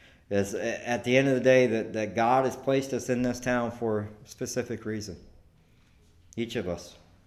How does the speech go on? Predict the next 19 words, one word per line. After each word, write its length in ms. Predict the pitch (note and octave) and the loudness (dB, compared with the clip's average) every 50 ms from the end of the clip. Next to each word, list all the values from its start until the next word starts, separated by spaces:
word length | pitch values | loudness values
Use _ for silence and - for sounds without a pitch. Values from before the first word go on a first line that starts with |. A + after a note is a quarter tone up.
| _ _ _ _ _ _ - - _ _ _ - - - - - - - _ _ - - - _ _ _ _ - - - - _ _ _ _ _ _ _ _ _ _ _ _ | _ _ _ _ _ _ -20 -20 _ _ _ -20 -20 -20 -20 -20 -20 -20 _ _ -20 -20 -20 _ _ _ _ -20 -20 -20 -20 _ _ _ _ _ _ _ _ _ _ _ _
Now 220 | - A2+ B2+ C#3 D3 | 0 4 4 6 6
we 100 | D3+ D3+ | 6 6
get 140 | D3 D3+ D3 | 6 6 4
into 180 | C#3+ C#3 C#3 | 4 2 0
the 140 | C3 C3 C3 | 0 2 2
list 260 | B2 B2 A#2 B2 - | 4 2 2 2 -2
of 60 | A2+ | -2
the 60 | A2 G#2+ | -2 0
names. 320 | G#2 G2+ F#2+ F#2+ G2 F#2+ | 0 0 0 -2 -4 -4
So 440 | - A#2 A#2 A#2 A#2+ A2+ G#2+ G#2+ E2+ E2+ - - - _ | -2 0 0 2 0 0 -2 -4 -8 -10 -16 -20 -20 _
I'm 260 | - A2+ A#2 C#3 C#3+ D3 | -4 -2 0 2 2 4
not 260 | D3 D3 D3 D3 D3 | 4 4 2 2 2
gonna 400 | D3 C3 B2+ B2 A#2 A#2 A2+ A#2 - - - - - - - _ _ _ _ - - D3 A2 F#2+ F#2 | 2 2 2 2 0 -2 -4 -8 -14 -18 -20 -20 -20 -20 -20 _ _ _ _ -20 -18 -16 -14 -12 -12
d-, 80 | G#2+ - - - | -12 -14 -12 -10
make 360 | C3 B2 A#2 A#2 B2 B2 B2 | -6 -2 2 2 2 2 2
y'all 260 | B2+ A#2+ A2+ A2 G#2+ | 2 4 4 4 2
suffer 400 | G2+ - - B2+ A#2+ - - A#2+ | 0 0 0 0 0 0 0 -2
through 240 | A2 - - B2 B2 A#2 | -2 -2 -2 -2 0 2
that. 520 | B2 A#2+ A#2 - - - - - - - | 2 2 2 0 -2 -8 -14 -18 -20 -20